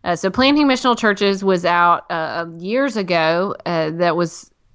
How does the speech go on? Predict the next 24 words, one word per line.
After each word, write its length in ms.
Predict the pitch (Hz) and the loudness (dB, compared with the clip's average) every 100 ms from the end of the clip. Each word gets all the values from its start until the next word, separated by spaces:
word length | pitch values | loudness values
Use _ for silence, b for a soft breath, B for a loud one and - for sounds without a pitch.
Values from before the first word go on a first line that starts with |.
| _ | _
a, 220 | 180 170 - | 0 2 2
a 80 | 170 | 0
book 220 | 214 220 | 0 2
that 120 | 220 | 0
was 120 | 196 | 0
released 300 | 202 202 196 | 2 2 2
by 160 | 196 180 | 0 0
Ed 100 | 190 | -2
Stetzer 500 | - 190 170 185 180 | -4 -6 -4 -6 -6
and 120 | 185 | -4
is 200 | 190 180 - _ | -6 -8 -16 _
an 120 | 185 | -8
incredibly 800 | 180 180 - - 349 339 202 185 | -6 -8 -8 -2 0 0 -2 -4
important 520 | 175 170 262 285 220 | -6 -6 -4 -2 -4
book, 220 | 175 180 165 | -2 -2 0
not 260 | 269 440 | 0 0
just 240 | 254 196 190 | -2 -6 -2
big 240 | 196 185 | -2 0
picture 360 | 202 - 202 196 | -4 -4 0 4
on 240 | 175 170 | 4 2
kind 180 | 185 180 | -2 -2
of 60 | |
missiology, 680 | 180 180 185 180 220 196 175 | -2 -4 0 2 2 0 -4
but 120 | 165 | -6